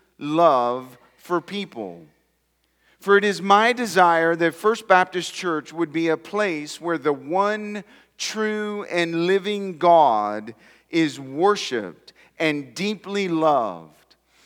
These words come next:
as well as a place of grace where people are truly loved,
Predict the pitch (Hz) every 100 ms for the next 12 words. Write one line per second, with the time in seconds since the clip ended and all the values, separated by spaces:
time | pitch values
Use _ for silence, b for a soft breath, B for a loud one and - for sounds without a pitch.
0 | b 190 196 175 190 254 254 247 185 175
1 | - 208 214 - 180 131 127 165 170 120
2 | 92 - - - b b b 180 180 -
3 | 240 - 190 160 - 151 147 147 - 233
4 | 233 226 208 165 160 139 110 98 85 _